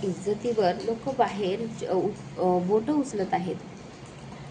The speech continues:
या गोष्टीसाठी मी तुम्हाला यादवांचं, यादवांना कधीच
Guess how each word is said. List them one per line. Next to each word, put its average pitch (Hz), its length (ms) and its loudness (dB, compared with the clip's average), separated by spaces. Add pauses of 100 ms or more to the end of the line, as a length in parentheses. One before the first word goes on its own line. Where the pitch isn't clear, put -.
(160)
या 294 120 6
गोष्टीसाठी 262 840 4
मी 226 200 6
तुम्हाला 202 340 2
यादवांचं, 320 760 4 (600)
यादवांना 440 480 10
कधीच 480 440 10